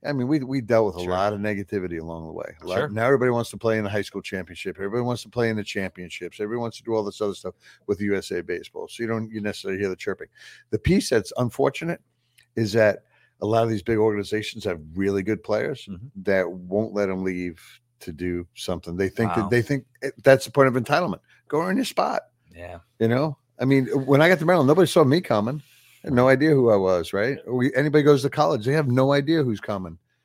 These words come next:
Speaker 1: And then you find out.
Speaker 2: That's right.
Speaker 1: You know, you gotta get in those environments. But no,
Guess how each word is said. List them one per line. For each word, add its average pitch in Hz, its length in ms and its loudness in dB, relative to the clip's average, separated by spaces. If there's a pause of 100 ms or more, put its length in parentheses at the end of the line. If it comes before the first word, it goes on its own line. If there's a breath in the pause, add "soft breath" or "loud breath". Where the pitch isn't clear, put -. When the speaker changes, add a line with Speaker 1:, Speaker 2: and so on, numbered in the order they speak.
(440)
Speaker 1:
And 104 140 -6
then 110 120 -6
you 127 100 -6
find 123 280 -6
out. - 260 -10 (160)
Speaker 2:
That's - 140 -16
right. 90 200 -8
Speaker 1:
You 110 100 -4
know, 113 240 -6 (100)
you 107 140 -6
gotta 123 180 0
get 123 160 0
in 131 40 -8
those 135 200 0
environments. 127 540 -6
But 92 180 -12
no, 98 640 -4